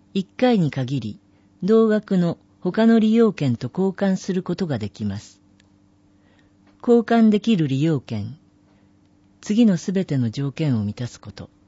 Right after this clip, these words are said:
丸一、平成三十年三月三十一日以前に交付された有効期限の記載がない利用券であること。丸二、未使用、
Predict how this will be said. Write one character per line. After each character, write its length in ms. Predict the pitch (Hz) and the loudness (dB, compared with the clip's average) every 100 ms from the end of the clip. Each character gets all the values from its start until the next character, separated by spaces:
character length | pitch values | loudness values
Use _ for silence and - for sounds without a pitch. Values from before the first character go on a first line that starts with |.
| _ _ _ _ _ _ _ _ _ | _ _ _ _ _ _ _ _ _
丸 260 | 185 196 220 | 0 2 4
一、 420 | 202 - 185 - _ _ - | 2 -2 -6 -8 _ _ -2
平 200 | 233 220 | 0 2
成 240 | - 214 | 2 0
三 280 | 208 208 196 | 0 0 2
十 220 | 180 180 | 2 0
年 280 | 127 104 113 _ _ _ | 0 -2 -6 _ _ _
三 260 | - 233 233 | -2 2 4
月 220 | 180 147 | 2 -2
三 260 | - 202 185 | -4 0 0
十 240 | 151 139 | 0 -2
一 240 | 123 - 175 | -2 -2 -2
日 320 | 165 - 185 | -2 -2 -4
以 80 | 151 | -2
前 140 | 139 | -2
に 180 | 117 113 | 0 -2
交 200 | - 147 | -2 -4
付 60 | 151 | -4
さ 200 | - 139 | -8 -8
れ 100 | 123 | -8
た 240 | - 110 - _ _ _ _ _ | -8 -12 -14 _ _ _ _ _
有 240 | 202 233 220 | 0 0 2
効 240 | 220 214 | 2 0
期 160 | - 202 | 0 -2
限 260 | 180 135 | 0 2
の 100 | 117 | 0
記 120 | - | -4
載 240 | - 190 185 | -4 -2 -2
が 140 | 175 | -2
な 160 | 185 190 | -2 -2
い 100 | 135 | -2
利 160 | 113 | -2
用 160 | 131 143 | -2 -4
券 300 | - 117 104 | -4 -6 -6
で 80 | 107 | -6
あ 100 | 110 | -10
る 100 | 107 | -12
こ 140 | - | -16
と。 200 | - - _ _ _ _ _ _ _ _ _ _ _ _ _ | -18 -20 _ _ _ _ _ _ _ _ _ _ _ _ _
丸 280 | 190 196 208 | -2 2 4
二、 220 | 190 185 - _ _ _ _ | 4 0 -6 _ _ _ _
未 140 | 170 190 | -2 0
使 220 | - 220 | 0 0
用、 260 | 139 104 | 0 -2